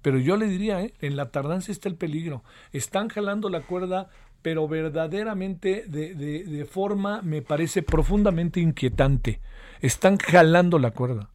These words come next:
están metiéndose en problemas grandes, porque en esto el presidente va involucrado, por la reacción del presidente. Insisto,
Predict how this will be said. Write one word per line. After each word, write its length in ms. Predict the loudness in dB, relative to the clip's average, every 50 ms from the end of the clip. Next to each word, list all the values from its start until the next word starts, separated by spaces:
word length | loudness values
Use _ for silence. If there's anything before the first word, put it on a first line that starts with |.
| _ -8
están 360 | -8 -2 2 2 4 4 4
metiéndose 600 | 2 2 0 4 4 6 6 6 6 6 4 4
en 80 | 4
problemas 440 | 4 4 4 6 6 6 4 4 4
grandes, 460 | 4 4 4 4 2 0 -2 -4 -10 -18 -20 -20 -20 -20 -20 -8 _
porque 560 | 4 6 6 6 2 0 0 0 0 -2 -6 -2
en 200 | 0 2 4 4
esto 420 | 4 4 2 0 0 0 0 0 -2
el 140 | -4 -4 -2
presidente 760 | -2 -2 0 0 2 2 4 2 2 2 2 0 0 0 -6 _ _
va 240 | 0 2 2 2 2
involucrado, 680 | 2 2 2 2 0 0 -2 -2 -2 -2 -2 -4 -8 -10 -16 -20 -20 -4
por 160 | 0 2 2 4
la 140 | 2 2
reacción 360 | 0 0 -4 -2 -2 0 0 2
del 120 | 0 0
presidente. 580 | -2 -2 -2 -2 -2 -2 -2 -2 -4 -6 -10 -10 -12 -20 -20 -6
Insisto, 580 | -4 -2 -2 0 0 -2 -2 0 -2 -4 -4